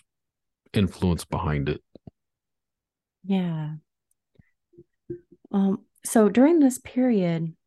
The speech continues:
Speaker 2: that I was working at the hospital, I took a long weekend off to go to a paranormal conference.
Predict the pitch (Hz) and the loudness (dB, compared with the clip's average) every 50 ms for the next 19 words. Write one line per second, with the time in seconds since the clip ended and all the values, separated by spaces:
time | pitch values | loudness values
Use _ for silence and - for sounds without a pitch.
0 | _ _ _ _ _ _ - 185 175 175 170 165 160 170 170 175 170 - 170 170 | _ _ _ _ _ _ -4 -4 -2 -2 -2 -4 -4 -4 -4 -4 -2 -2 -2 -2
1 | 156 - 160 165 165 160 - - - 156 156 156 147 - - 185 - - 254 247 | -2 -2 -4 -4 -6 -6 -8 -8 -8 -6 -6 -6 -4 -4 -4 -4 -4 -4 -4 -2
2 | 254 220 185 185 180 180 180 185 175 175 170 165 - 175 165 160 151 147 143 139 | 0 0 0 0 0 0 0 0 0 -2 -4 -4 -4 -4 -4 -4 -4 -4 -6 -6
3 | 139 147 - - _ _ _ _ _ _ _ _ _ _ _ - - 196 180 185 | -6 -8 -10 -14 _ _ _ _ _ _ _ _ _ _ _ -4 -4 -2 0 2
4 | 170 170 170 - - 175 165 156 - - 160 156 - - 196 180 156 151 151 147 | 0 0 -2 -4 -4 -4 -4 -2 -2 -2 -4 -4 -2 0 0 0 0 -2 -2 -4
5 | 151 151 143 143 139 139 143 147 - - - 156 139 147 151 - _ - 147 - | -4 -4 -4 -4 -4 -6 -6 -8 -10 -8 -6 -4 -4 -4 -4 -6 _ -8 -8 -6
6 | 190 - - - - - | -8 -10 -12 -14 -16 -18